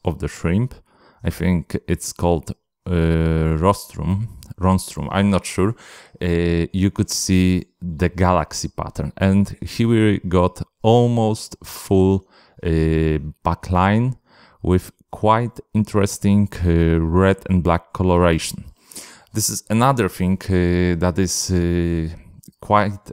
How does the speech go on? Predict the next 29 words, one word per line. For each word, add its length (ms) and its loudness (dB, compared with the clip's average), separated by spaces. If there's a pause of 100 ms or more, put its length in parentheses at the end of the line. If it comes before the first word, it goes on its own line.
(100)
a 300 0 (880)
mystery 480 0
for 200 -8
me, 240 -4 (100)
let's 220 -8
call 200 -4
it 100 -6
like 220 -6
that, 300 -2 (460)
uh, 260 -2 (260)
why 340 2
we 160 0
got, 420 0
uh, 320 2
those 720 0
black, 760 -2
uh, 440 2
coloration 760 0 (100)
on 480 0 (100)
red 280 -2
shrimps. 600 -6 (720)
I'm 140 4
not 140 2
sure, 300 0 (100)
is 160 0
it 180 -4 (300)
genetics 800 -2 (160)
and 380 2 (100)
it's 380 -8